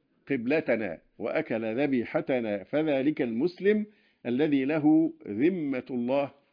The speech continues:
وذمة رسوله صلى الله عليه وآله وسلم"، وهذا رواه البخاري. أيضًا القيام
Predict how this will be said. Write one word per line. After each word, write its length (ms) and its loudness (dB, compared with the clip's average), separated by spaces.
وذمة 640 2
رسوله 760 4
صلى 340 -2
الله 320 -2
عليه 180 -4
وآله 280 -2
وسلم"، 420 -4
وهذا 340 -2
رواه 300 -4
البخاري. 580 -2
أيضًا 280 6
القيام 960 0